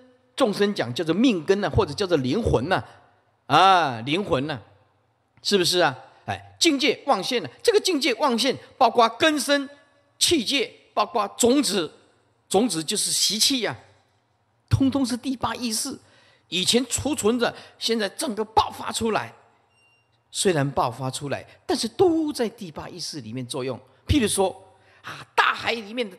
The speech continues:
大风大浪，大海里面的大风大浪，无论怎么大怎么小，都不能离开大海。现在我们眼耳鼻舌身意，境风吹四浪，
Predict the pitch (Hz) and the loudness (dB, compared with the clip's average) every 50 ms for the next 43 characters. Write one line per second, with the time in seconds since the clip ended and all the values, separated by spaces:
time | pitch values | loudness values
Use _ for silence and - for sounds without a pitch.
0 | - _ - 359 - - - - 277 285 277 262 - 277 233 226 247 254 233 - | -6 _ -2 0 0 -2 -2 -2 -2 -2 0 0 0 0 2 0 -2 -2 -2 -6
1 | - - - _ _ _ _ _ _ _ - - _ - - - - - _ _ | -10 -18 -20 _ _ _ _ _ _ _ -20 -20 _ -20 -20 -20 -20 -20 _ _
2 | _ _ _ _ - 170 151 160 156 147 127 123 147 170 180 156 131 123 123 175 | _ _ _ _ 0 0 0 0 -2 -2 -2 -2 -4 -4 -4 -6 -8 -4 -2 -2
3 | 165 143 139 156 156 151 170 160 151 156 139 - - - - - - 202 226 247 | -2 0 -2 -4 -6 -2 0 0 0 0 -2 -6 -10 -18 -20 -10 -4 -2 2 4
4 | 277 285 294 302 302 302 269 226 - 208 220 254 247 311 262 190 - - - - | 6 6 6 6 6 4 2 2 0 0 0 2 2 2 0 0 -4 -12 -10 -6
5 | - 202 247 262 - - 190 160 - - - - _ _ - 302 262 190 - - | -2 0 2 2 2 2 0 -2 -2 -6 -16 -20 _ _ -6 -4 -4 -6 -6 -4
6 | - 247 202 180 160 156 143 131 160 151 - - - - - - 110 - - - | -2 -2 -2 -2 -4 -6 -8 -6 -6 -8 -4 -4 -6 -6 -6 -12 -16 -16 -18 -20
7 | - _ _ _ _ _ _ _ _ _ _ _ _ _ _ _ - - _ _ | -20 _ _ _ _ _ _ _ _ _ _ _ _ _ _ _ -20 -20 _ _
8 | _ _ _ _ - - - - 403 285 247 285 277 - 208 220 233 240 - 196 | _ _ _ _ -2 0 2 2 2 2 2 0 0 2 2 2 0 0 2 4
9 | 220 262 294 226 226 240 233 - 240 262 233 - 247 254 247 254 - - 349 359 | 2 2 4 2 0 0 0 0 -4 -6 0 2 2 2 2 0 -2 0 0 0
10 | 330 302 - 330 339 247 - _ _ _ _ _ _ _ _ _ _ _ _ _ | 0 0 0 -2 -4 -4 -6 _ _ _ _ _ _ _ _ _ _ _ _ _
11 | _ _ _ _ _ _ _ _ _ _ _ _ _ _ _ _ - - 370 277 | _ _ _ _ _ _ _ _ _ _ _ _ _ _ _ _ 0 0 2 2
12 | 226 190 247 269 277 - - 277 277 269 - - 277 233 220 233 226 - - | 2 2 2 2 2 0 0 0 0 -2 -2 -4 -6 -4 -2 -2 -4 -4 -8